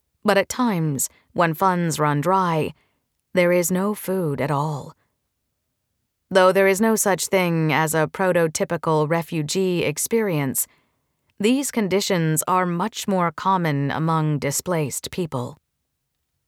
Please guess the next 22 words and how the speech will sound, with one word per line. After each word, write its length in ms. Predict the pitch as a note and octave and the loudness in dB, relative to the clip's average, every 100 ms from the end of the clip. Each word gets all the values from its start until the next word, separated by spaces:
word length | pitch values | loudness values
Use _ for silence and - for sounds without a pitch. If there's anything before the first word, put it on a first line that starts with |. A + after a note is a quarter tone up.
| _ | _
According 480 | A#3 - D4+ D#4+ D4+ | -2 2 2 2 0
to 100 | B3 | 2
the 100 | A3 | 2
U 240 | G3+ A3+ A3+ | 2 2 2
N 200 | G3+ G3 | 2 0
H 360 | D3+ - - | -2 -4 -4
C 240 | - F3+ D#3+ | -2 0 0
R, 340 | C#3 B2 D3 - _ _ _ _ - | -2 -4 -10 -16 _ _ _ _ 2
one 340 | A3+ B3 B3+ | 4 6 4
in 300 | G#3 G3 G3 | 2 0 0
ninety-seven 840 | G3+ A#3+ A#3+ A#3 A3+ G#3+ F#3 F#3+ | 2 2 2 0 -2 -2 0 -2
people 420 | E3+ F#3 - D#3 C#3 | -4 -6 0 2 2
on 160 | D3+ | 0
the 80 | D3+ | -2
planet 540 | - A3 G3 D#3 - - _ _ - | -2 0 2 0 -2 -10 _ _ -2
is 180 | F#3 | -2
currently 680 | - - A#3 D3 - C3 B2+ | -4 -2 -2 0 -2 -4 -4
displaced, 720 | C3+ D#3 - E3+ D3 - - - _ _ _ _ _ - | -4 -4 -4 -2 -2 -4 -8 -12 _ _ _ _ _ -4
including 720 | F#3 - A3+ E3 C#3 D3 D3+ _ | -4 0 0 2 0 -2 -4 _
thirty-five 720 | F#3+ F#3+ G3 F#3 F3 E3+ E3 | 0 0 -2 -2 0 0 -2
million 560 | E3 E3+ E3+ D3 C#3 C#3 | -2 -2 -2 -2 -2 -2
children. 600 | - E3 D3+ C3+ B2 A2 | -2 -4 -6 -6 -6 -6